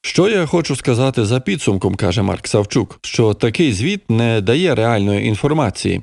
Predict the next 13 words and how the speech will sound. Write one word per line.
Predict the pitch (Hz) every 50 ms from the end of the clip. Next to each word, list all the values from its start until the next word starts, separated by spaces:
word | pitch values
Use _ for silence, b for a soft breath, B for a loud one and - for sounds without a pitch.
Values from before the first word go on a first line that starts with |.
| - _ -
він | 113 156 156
лише | 143 123 113 - 147 117
фіксує | - - 139 113 - - - 170 175 170 160 147
очевидне. | 131 117 - 139 131 147 156 123 90 90 95 - - _ _ -
Більшість | 104 104 156 180 151 - 156 127 101
законопроєктів | 110 117 117 123 113 107 101 - - 117 147 196 214 196 - 202 156 113
подано, | - - 127 151 190 185 190 190 185 190 190 180 - _ _ -
і | - 113
це | - 104 95
справді | - - 107 98 87 87 90 92
так, | - 170 190 196 170 - - _ _ _
«слугами | - - - 127 151 202 214 196 190 185 180 180 175 165 - -
народу». | 110 117 117 98 95 - - - -